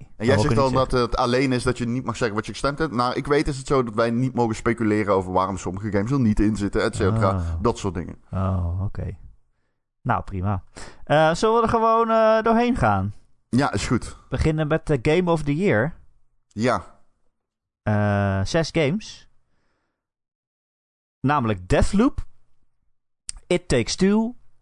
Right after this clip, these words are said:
Speaker 1: Metroid Dread, Psychonauts twee, Ratchet en Clank Rift Apart en Resident Evil acht. Dat zijn
Speaker 2: Waar
Speaker 1: de zes
Speaker 2: is
Speaker 1: games.
Speaker 2: Ja. Ja.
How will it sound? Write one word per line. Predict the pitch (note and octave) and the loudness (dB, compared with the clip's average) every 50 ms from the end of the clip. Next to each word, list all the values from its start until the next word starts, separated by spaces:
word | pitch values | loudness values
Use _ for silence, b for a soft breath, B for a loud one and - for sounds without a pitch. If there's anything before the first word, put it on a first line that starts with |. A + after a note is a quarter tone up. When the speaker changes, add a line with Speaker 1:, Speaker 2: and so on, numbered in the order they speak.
| _ _ - | _ _ -6
Speaker 1:
Metroid | - G2+ F#2+ A#2 C#3 - - - B2 A2 F#2 E2+ | -2 2 2 2 2 0 0 0 0 0 0 0
Dread, | - G#2 G#2+ B2+ D#3 E3 - - - - - - _ _ _ _ - | 0 2 2 2 2 0 -4 -8 -14 -16 -20 -20 _ _ _ _ -18
Psychonauts | - - - - E3 F3 - - B2+ G#2+ G2 - - - | -10 -6 -2 -2 -2 0 0 0 2 2 2 0 -2 -4
twee, | - B2+ C#3+ D3 D#3 E3 F#3+ - E3+ D3+ - - _ _ _ | -2 0 0 2 2 0 -2 -4 -6 -12 -16 -20 _ _ _
Ratchet | - G2+ G#2 C3 - - D3 - - | -4 -2 0 0 0 0 -2 0 0
en | G#2 | -2
Clank | - B2 A2+ G#2+ F#2 | 0 0 -2 -2 -2
Rift | - G2 A#2+ A#2 - - | 0 0 0 2 0 0
Apart | - - D#3 F#3 G3+ G3 - - - - - | 0 0 2 2 0 0 -6 -12 -16 -10 -4
en | - D3+ D#3+ D3 - - | -2 -2 -2 -2 -6 -6
Resident | - A2 A2+ B2+ C3 A#2+ B2 A#2 A2+ A2 - | -2 0 2 2 2 0 0 -2 -2 -2 -2
Evil | - A2+ G#2 G2 - G2+ F#2+ - - - - - - | -2 0 0 2 2 0 -2 -2 -6 -12 -18 -10 -4
acht. | - B2+ - - - C3+ - - - - - - - - - - - _ _ _ _ _ _ _ _ _ _ _ _ _ _ _ _ _ _ _ _ _ _ _ - | -2 0 0 0 0 0 -4 -4 -8 -10 -10 -12 -12 -16 -18 -20 -20 _ _ _ _ _ _ _ _ _ _ _ _ _ _ _ _ _ _ _ _ _ _ _ -4
Dat | - E3+ - | -4 -2 2
zijn | - A3+ G#3+ | 2 2 4
Speaker 2:
Waar | G#3+ A#3 B3+ | 4 4 4
Speaker 1:
de | G3+ | 4
zes | - B3+ A3 G3 | 2 2 2 2
Speaker 2:
is | A3 G#3 | 2 2
Speaker 1:
games. | F3+ C3 A#2 - - - - - - - - - - _ _ _ _ _ _ - | 2 2 0 0 -4 -8 -10 -14 -14 -18 -20 -20 -20 _ _ _ _ _ _ -10
Speaker 2:
Ja. | - A#2+ A#2 G#2 F2+ D#2+ - _ _ _ _ _ _ _ _ _ _ _ _ _ _ _ _ _ _ _ _ _ _ _ _ - | -6 -2 -2 -2 -2 -4 -8 _ _ _ _ _ _ _ _ _ _ _ _ _ _ _ _ _ _ _ _ _ _ _ _ -8
Ja. | - E3 E3+ D3 A2+ G2 | -4 -2 0 0 0 -2